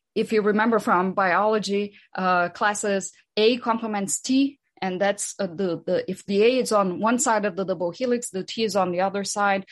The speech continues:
If a C is on one side, the G is on the other side. And, and, uh, so there's complementarity there. But from an information storage,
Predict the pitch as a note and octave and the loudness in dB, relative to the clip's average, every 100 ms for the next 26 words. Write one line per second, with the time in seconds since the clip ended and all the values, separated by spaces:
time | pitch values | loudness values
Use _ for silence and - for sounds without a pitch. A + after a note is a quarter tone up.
0 | - - E3+ F#3 - B3+ B3+ G#3 G3 F3+ | -18 -14 -8 -6 0 2 4 4 2 2
1 | F#3+ G3 G3+ G3+ F#3+ F#3 F3+ F3+ G3 F3 | 2 0 0 0 0 0 -4 -4 -4 -2
2 | F3 F3 E3+ E3+ D#3+ - D#3 D#3 D#3+ D#3+ | -2 -2 -2 -2 -4 -4 -8 -4 -4 -4
3 | - F3 D#3+ - F3 C3 F#3 E3+ E3 D#3+ | -2 0 0 -2 -4 -4 -4 -2 -4 -4
4 | - G3 F#3+ F#3 D#3+ G3 F#3+ E3+ D#3+ D3+ | -6 -6 -4 -2 -2 0 0 0 -4 -4
5 | D3+ D#3 A#3 - B3+ B3+ A#3+ A3+ A3 A#3 | -4 -2 -4 0 0 2 2 0 -4 -4
6 | A#3+ C4 B3 - D#4+ E4+ B3 - | -2 -2 -4 -2 0 0 -2 -10